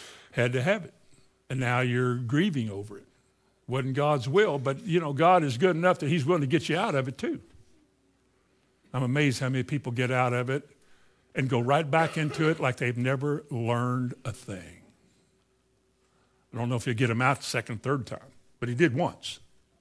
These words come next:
God begins to deal with us, shows us what he can do, what his power and might and ability is. Are we supposed to take rest and solace in that? Are we supposed to feel good about that? God can do anything. Nothing's too hard for him.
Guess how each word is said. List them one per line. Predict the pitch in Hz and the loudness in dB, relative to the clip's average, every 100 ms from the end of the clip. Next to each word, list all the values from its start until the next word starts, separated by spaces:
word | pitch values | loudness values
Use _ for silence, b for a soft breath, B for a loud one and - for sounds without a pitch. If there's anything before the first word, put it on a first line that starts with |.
| _ _ _ - - 139 | _ _ _ -20 -16 -2
God | 147 151 | 4 4
begins | 123 120 147 139 - | 4 2 2 2 0
to | 120 - | -4 -2
deal | 120 139 | 2 4
with | 139 151 | 6 4
us, | 190 - - b b b b b _ _ _ | 2 -2 -6 b b b b b _ _ _
shows | - - 151 135 | -2 2 2 2
us | 135 | 0
what | 143 147 | 2 2
he | 139 | 2
can | 139 127 | 2 2
do, | 143 156 196 175 - - | 4 4 4 -2 -12 -6
what | 135 131 | -2 0
his | 127 - - _ | 0 -2 -10 _
power | - 151 147 151 | 0 4 6 6
and | 131 120 | 2 0
might | 131 147 170 165 | 2 2 2 -2
and | 127 | -4
ability | 113 151 165 151 151 147 170 | 0 2 2 2 0 2 2
is. | 196 - - - _ _ _ _ _ _ _ _ _ _ _ _ _ _ _ _ _ _ _ | -2 -6 -16 -20 _ _ _ _ _ _ _ _ _ _ _ _ _ _ _ _ _ _ _
Are | - | -2
we | 165 | 0
supposed | 190 - 208 | 2 2 2
to | - | 0
take | - 190 180 | -2 0 0
rest | 143 156 185 - | 0 2 2 0
and | 139 | -4
solace | - 147 151 190 190 190 | -2 0 2 2 -2 -4
in | 185 | -4
that? | 190 | -2
Are | 143 | -2
we | 165 | -2
supposed | - 190 - | 0 -2 -2
to | |
feel | 156 196 170 | -2 0 2
good | 131 180 | 2 0
about | 165 170 | 0 -2
that? | 165 127 | -4 -2
God | 131 156 | 0 0
can | - 143 | -2 -4
do | 165 | -2
anything. | 170 165 147 | -2 -4 -2
Nothing's | 131 139 135 | -2 -4 -6
too | 165 139 | -6 -4
hard | 165 165 | -4 -4
for | 165 | -6
him. | 160 220 | -8 -10